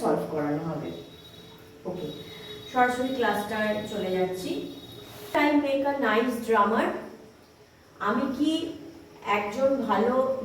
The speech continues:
ড্রাম বাদক হতে পারি না? অ্যাসার্টিভে কনভার্ট করতে বলেছে। দেখো, এটা ইন্টারোগেটিভে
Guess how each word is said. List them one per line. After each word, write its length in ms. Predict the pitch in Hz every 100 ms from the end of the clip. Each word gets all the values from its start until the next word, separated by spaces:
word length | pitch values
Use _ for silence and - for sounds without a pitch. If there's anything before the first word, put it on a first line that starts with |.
| 202
ড্রাম 260 | 202 214 226 226
বাদক 280 | - 277 262
হতে 200 | 233 240 262
পারি 200 | 214 202 240
না? 80 | 381 - - - - - -
অ্যাসার্টিভে 560 | 214 220 240 240 262 285
কনভার্ট 300 | 208 185 180 175
করতে 180 | 175 175 180
বলেছে। 200 | 180 202 220
দেখো, 140 | 240
এটা 120 | 247 233 214
ইন্টারোগেটিভে 600 | 226 226 233 226 208